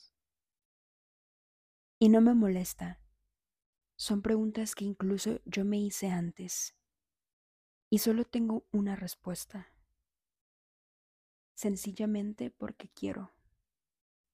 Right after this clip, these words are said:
Porque me gustan los cambios, lo nuevo.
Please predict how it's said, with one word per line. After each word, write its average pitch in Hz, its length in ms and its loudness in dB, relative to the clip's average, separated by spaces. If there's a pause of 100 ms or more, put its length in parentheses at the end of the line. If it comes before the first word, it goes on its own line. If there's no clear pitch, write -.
(320)
Porque - 260 -8
me 208 140 -2
gustan 202 380 -8
los 202 180 -8
cambios, 196 760 -8 (520)
lo 185 120 4
nuevo. 185 580 2